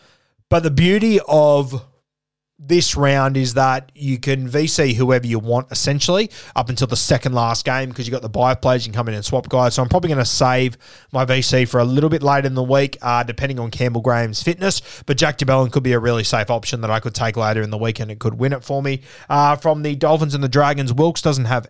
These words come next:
anyone except for Jacob Little, who will be coming off the bench there. Uh, so Jacob Little is his only player, uh, who I'm not sure why it's not in his starting team at the moment. Jacob Little, his only player. Uh, the next game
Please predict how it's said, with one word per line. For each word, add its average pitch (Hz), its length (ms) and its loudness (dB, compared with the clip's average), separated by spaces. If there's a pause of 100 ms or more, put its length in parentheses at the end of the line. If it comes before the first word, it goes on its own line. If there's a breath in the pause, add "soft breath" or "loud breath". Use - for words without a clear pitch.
anyone 131 340 2
except 120 520 -2
for 160 580 4 (320 loud breath)
Jacob 135 640 0
Little, 120 560 -4
who 113 240 -4
will 117 180 -6
be 113 120 -8
coming 120 380 -4
off 123 260 -4
the 113 100 -6
bench 143 540 -6
there. 214 340 0 (320 loud breath)
Uh, 120 320 0
so 120 180 -4
Jacob 123 380 -4
Little 117 240 -6
is 101 80 -10
his 120 260 -8 (140)
only 113 320 -8
player, 113 480 -4 (340 soft breath)
uh, 113 340 -6
who 117 140 -6
I'm 123 100 -8
not 165 100 -8
sure 135 140 -8
why 113 160 -4
it's 104 100 -12
not 110 140 -10
in 101 80 -20
his 104 100 -12
starting 107 320 -2
team 104 140 -6
at 98 80 -12
the 104 60 -8
moment. 113 300 -2
Jacob 156 280 0
Little, 151 180 2
his 139 300 2
only 143 320 2
player. 180 400 2 (280 loud breath)
Uh, 147 220 4
the 151 120 0
next 170 440 -4
game 131 460 -2